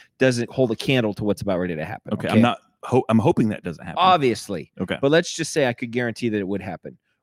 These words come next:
Speaker 1: What is the number one thing that you buy?
Speaker 2: Toilet paper.
Speaker 1: Really?
Speaker 2: I would like some toilet paper.
Speaker 1: Now, I'm not a, I don't uh, partake in either of these things.
Speaker 2: Toilet paper?
Speaker 1: But I would say no, I don't.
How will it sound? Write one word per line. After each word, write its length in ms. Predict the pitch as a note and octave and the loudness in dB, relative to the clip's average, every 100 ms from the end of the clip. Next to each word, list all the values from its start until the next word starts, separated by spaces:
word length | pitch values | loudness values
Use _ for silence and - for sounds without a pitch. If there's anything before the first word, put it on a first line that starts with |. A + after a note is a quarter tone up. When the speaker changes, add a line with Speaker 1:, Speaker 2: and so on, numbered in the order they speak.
| _ | _
Speaker 1:
What 260 | G#2+ D3 D#3 | 0 0 0
is 140 | C3 | -8
the 120 | A2 | -6
number 380 | A#2 A2+ B2+ C#3 | -4 0 -2 0
one 240 | C3 B2+ A#2+ | -2 -4 -4
thing 180 | A#2+ A2 | -4 -4
that 140 | G2 | -4
you 100 | A2 | -6
buy? 380 | F#2+ E2+ A1+ - _ - | -4 -6 -6 -14 _ 0
Speaker 2:
Toilet 260 | F3 G3+ | 2 2
paper. 280 | G2+ F#2 F2 _ _ _ _ _ _ _ - | 0 -8 -10 _ _ _ _ _ _ _ -2
Speaker 1:
Really? 380 | B2 B2 F#2+ - _ _ _ _ _ _ _ _ _ _ - | 2 2 0 -6 _ _ _ _ _ _ _ _ _ _ -20
Speaker 2:
I 80 | |
would 200 | E2+ F2+ | -14 -10
like 180 | F#2+ G2 | -6 -6
some 160 | - G2 | -4 -2
toilet 280 | - C#3 E3+ | 2 0 0
paper. 300 | G#2+ A2+ C3 | -4 -4 -4
Speaker 1:
Now, 320 | A#2+ C3+ C3+ - _ _ - | 0 2 2 -2 _ _ 0
I'm 140 | E3+ | 4
not 160 | F3+ D#3 | 6 4
a, 100 | B2 _ - | 2 _ -6
I 120 | C#3 | -2
don't 300 | D#3+ D#3 C#3+ _ _ _ _ - | 2 2 0 _ _ _ _ -4
uh, 120 | B2+ | -4
partake 540 | - D3 C#3+ E3+ D3+ | -2 -2 0 -2 -2
in 100 | C#3 | -2
either 300 | C3 A#3 D#3+ | -2 2 2
of 80 | A#2 | 2
these 220 | G#2 F#2+ | 0 -6
things. 520 | - F2+ D2+ C3 - - | -8 -10 -10 -14 -16 -6
Speaker 2:
Toilet 220 | B2+ C#3 C#3+ | 2 2 2
paper? 280 | E3 G#3+ | -2 -2
Speaker 1:
But 200 | C#3+ B2+ - | -2 -2 0
I 120 | D3 | 0
would 180 | F#3 D#3+ | 2 2
say 240 | - A#2+ | 2 2
no, 300 | A#2 E3+ A#2 | 4 2 2
I 80 | F#2+ | 0
don't. 220 | G#2+ G#2+ | -2 -4